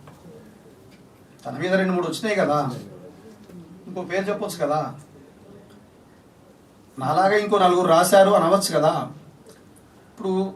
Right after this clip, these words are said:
ఇ-, ఇవన్నీ జరిగిన పరిశోధన సమకాలీనత అంటే ఇది సమస్య.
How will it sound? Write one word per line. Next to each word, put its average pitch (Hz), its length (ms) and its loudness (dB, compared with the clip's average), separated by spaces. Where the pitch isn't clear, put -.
ఇ-, 143 320 -10
ఇవన్నీ 160 720 -4
జరిగిన 165 340 -2
పరిశోధన 185 600 -2
సమకాలీనత 180 760 -2
అంటే 165 280 0
ఇది 170 180 -4
సమస్య. - 440 -6